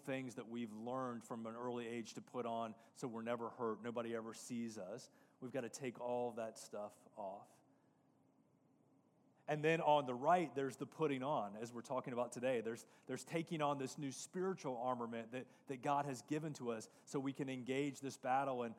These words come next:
and walk through this life and, and stand our ground on, on, on, on a firm footing.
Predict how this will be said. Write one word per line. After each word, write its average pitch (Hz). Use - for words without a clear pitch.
and 127
walk 131
through 135
this 123
life 127
and, 123
and 143
stand 156
our 127
ground 127
on, 120
on, 127
on, 123
on 135
a 120
firm 135
footing. 117